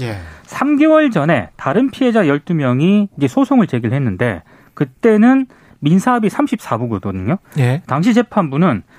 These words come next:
Speaker 2: 아, 국가의 주권적인 행위라고 해도 국가 면제를 적용할 수 없다. 이렇게 판단을 했습니다. 그래서 한 법원이 두
Speaker 1: 음.
Speaker 2: 판결을 한 것이다. 이런 지금 지적이 나오고 있습니다.
Speaker 1: 이게 뭐 이 심이 아니고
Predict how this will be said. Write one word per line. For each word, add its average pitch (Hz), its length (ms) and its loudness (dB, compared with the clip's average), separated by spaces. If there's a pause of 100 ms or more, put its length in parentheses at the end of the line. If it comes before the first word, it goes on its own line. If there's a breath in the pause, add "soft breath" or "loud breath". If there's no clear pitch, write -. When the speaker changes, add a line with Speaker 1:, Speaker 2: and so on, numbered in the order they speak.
(400 loud breath)
Speaker 2:
아, 135 100 0
국가의 254 380 0
주권적인 247 600 0
행위라고 175 480 -2
해도 127 220 -2
국가 220 340 -2
면제를 139 340 0
적용할 170 420 -2
수 - 140 -10
없다. 117 600 -2 (160)
이렇게 156 200 -2
판단을 160 580 -2
했습니다. 123 600 -4
그래서 180 500 -2 (540 loud breath)
한 285 260 2
법원이 147 460 0 (440)
두 143 140 4
Speaker 1:
음. - 60 4
Speaker 2:
판결을 208 420 2
한 127 160 -2
것이다. 110 320 -6
이런 117 220 -2
지금 107 260 -6 (400)
지적이 113 320 -8
나오고 104 260 -2
있습니다. - 380 -20
Speaker 1:
이게 165 200 -2
뭐 156 140 2
이 156 180 0
심이 240 340 0
아니고 143 520 0